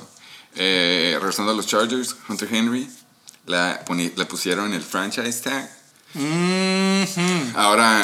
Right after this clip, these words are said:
Speaker 1: este, somos dos en la liga. Yo voy a suponer que todos saben lo que es fran-, un franchise, franchise tag.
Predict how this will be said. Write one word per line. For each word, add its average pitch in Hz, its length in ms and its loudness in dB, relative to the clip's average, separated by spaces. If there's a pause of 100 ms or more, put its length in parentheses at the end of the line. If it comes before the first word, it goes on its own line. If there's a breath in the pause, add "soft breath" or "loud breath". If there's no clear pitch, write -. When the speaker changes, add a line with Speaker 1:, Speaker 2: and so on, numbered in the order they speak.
Speaker 1:
este, 95 760 2
somos 107 300 -2
dos 107 220 2
en 110 120 0
la 90 140 -2
liga. 104 440 -2
Yo 95 120 -4
voy 92 80 -2
a 92 40 -4
suponer 85 400 -4
que 92 100 -10
todos 92 300 -4
saben 98 240 -4
lo 92 120 -10
que 87 120 -6
es 82 160 -8
fran-, - 380 -8
un 101 120 -14
franchise, 113 500 -4 (180)
franchise - 560 -8
tag. 139 320 -6